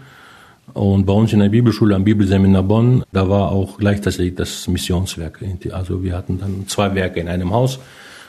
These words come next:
Einmal das Missionswerk To All Nations und dann das Bibelseminar. Und ich bin anschließend, also nach der Bibelschule, bin ich für zwei Jahre dann nochmal zurück in unsere Gemeinde nach Lemgo gekommen,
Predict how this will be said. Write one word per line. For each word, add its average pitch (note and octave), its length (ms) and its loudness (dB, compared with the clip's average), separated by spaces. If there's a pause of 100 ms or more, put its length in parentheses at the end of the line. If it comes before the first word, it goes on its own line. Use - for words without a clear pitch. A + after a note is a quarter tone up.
(160)
Einmal F#2 200 -4
das - 300 -8
Missionswerk F#2 500 0
To F#2 80 -2
All F#2+ 60 2
Nations G#2 300 2
und F2+ 120 -2
dann F2 140 -2
das F2 160 -8
Bibelseminar. F#2+ 640 -2 (960)
Und G2 600 2 (220)
ich A#2 160 0
bin B2+ 280 -2
anschließend, C3 580 2
also G2+ 180 2
nach A#2+ 220 0
der G#2 120 0
Bibelschule, C3+ 500 2
bin G#2+ 180 4
ich G#2 280 0
für G2+ 140 -2
zwei A2 240 -2
Jahre G2+ 300 2
dann F#2+ 100 0
nochmal F#2 220 0
zurück G2+ 300 -2
in G2 120 0
unsere F2+ 240 -2
Gemeinde A2+ 380 2
nach G2 140 -2
Lemgo A#2+ 260 2
gekommen, C3 400 -2